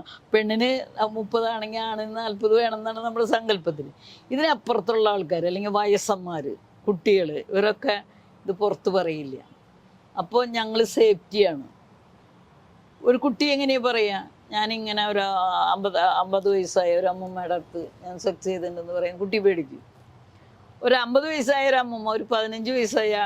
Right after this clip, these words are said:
കുട്ടീനെ ഞാൻ യൂസ് ചെയ്യുന്നെന്ന് പറയാൻ ആ അമ്മൂമ്മയും പേടിക്കും. അപ്പൊ ഈ പേടിച്ച്, പേടി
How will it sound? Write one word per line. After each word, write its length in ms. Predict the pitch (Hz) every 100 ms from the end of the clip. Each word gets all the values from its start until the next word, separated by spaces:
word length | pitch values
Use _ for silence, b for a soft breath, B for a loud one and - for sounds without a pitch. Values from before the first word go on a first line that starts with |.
| 196
കുട്ടീനെ 360 | 196 190 196 190 190
ഞാൻ 140 | 185 202
യൂസ് 220 | 208 190
ചെയ്യുന്നെന്ന് 360 | 202 185 180 185 190
പറയാൻ 200 | 180 180 170 - - - - - 208
ആ 40 | 233
അമ്മൂമ്മയും 400 | 240 233 226 208
പേടിക്കും. 360 | 208 160 135 131 B B B B B
അപ്പൊ 140 | 214 294
ഈ 40 | 247 285
പേടിച്ച്, 640 | 269 262 269 277 214 247 202
പേടി 300 | 226 247 254